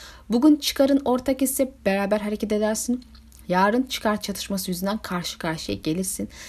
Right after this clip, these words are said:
Bu sebeple atacağınız her hamleyi buna göre hesap etmeli ve riski olabildiğince en aza indirmeye çalışmalısınız. Paranoyak olmamak gerekir elbette ama makul şüpheyle hareket edip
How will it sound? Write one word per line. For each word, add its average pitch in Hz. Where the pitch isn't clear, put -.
Bu 269
sebeple 311
atacağınız 269
her 277
hamleyi 233
buna 240
göre 226
hesap 208
etmeli 214
ve 190
riski 190
olabildiğince 277
en -
aza 190
indirmeye 190
çalışmalısınız. 185
Paranoyak 320
olmamak 311
gerekir 247
elbette 247
ama 277
makul 240
şüpheyle 277
hareket 254
edip 269